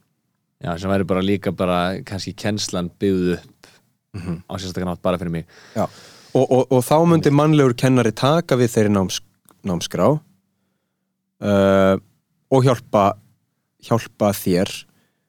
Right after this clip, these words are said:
Speaker 2: eh, hjálpa með því að miðla einhverju þekkingu til þín.
Speaker 1: Já, þannig að, að lifandi kennari.
Speaker 2: Mennskur kennari
Speaker 1: <laughs>
Speaker 2: og gervigreindarkennari.
Speaker 1: Gervigreind-, þannig að kennarinn, eh, mennski kennarinn myndi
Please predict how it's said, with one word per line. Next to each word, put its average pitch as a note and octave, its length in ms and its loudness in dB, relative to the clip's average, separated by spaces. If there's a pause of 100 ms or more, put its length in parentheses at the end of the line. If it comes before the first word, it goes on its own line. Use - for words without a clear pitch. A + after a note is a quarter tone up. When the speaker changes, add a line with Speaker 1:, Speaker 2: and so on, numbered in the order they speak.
(260)
Speaker 2:
eh, F2+ 880 0
hjálpa A#2+ 380 0
með A2 180 2
því A2 140 2
að G#2+ 140 2
miðla B2+ 500 2 (340)
einhverju G#2 320 -4
þekkingu F#2+ 460 -4
til G#2+ 160 -4
þín. E2 320 -8 (560)
Speaker 1:
Já, G#2 220 -2
þannig F#2+ 180 -4
að, F#2+ 180 -4
að F#2+ 300 -6
lifandi A2+ 640 2
kennari. F2+ 400 -4 (540)
Speaker 2:
Mennskur A#2+ 380 0
kennari C3 380 2 (360)
Speaker 1:
<laughs> - 300 -20
Speaker 2:
og A#2+ 240 2 (100)
gervigreindarkennari. A2 960 2
Speaker 1:
Gervigreind-, G2+ 640 -4 (560)
þannig G2+ 140 0
að G2 40 -4
kennarinn, C3 560 2 (100)
eh, A2 200 -2
mennski B2+ 460 -2
kennarinn F#2+ 400 -2
myndi F#2 560 -2